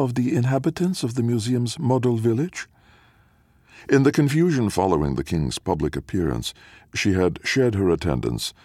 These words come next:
and somehow insinuated herself into the room, taking a seat at Leopold's side. "I am afraid I see no connection between that and your elusively gyrating whatever you may say."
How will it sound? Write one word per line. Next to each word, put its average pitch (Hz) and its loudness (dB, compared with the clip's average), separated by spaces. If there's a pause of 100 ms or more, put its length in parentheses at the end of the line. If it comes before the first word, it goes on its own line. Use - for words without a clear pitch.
(180)
and 82 -2
somehow 87 2
insinuated 82 2
herself 87 -2
into 92 -2
the 104 0
room, 104 0 (580)
taking 73 -2
a 78 -2
seat 82 -2
at 92 -4
Leopold's 65 -4
side. 55 -6 (1040)
"I 156 4
am 180 4
afraid 208 2
I 180 4
see 180 0
no 165 4
connection 147 -2
between 98 -2
that 123 -2
and 104 -2
your 104 0 (880)
elusively 117 2
gyrating 131 -2
whatever 135 0
you 101 0
may 80 0
say." 101 -2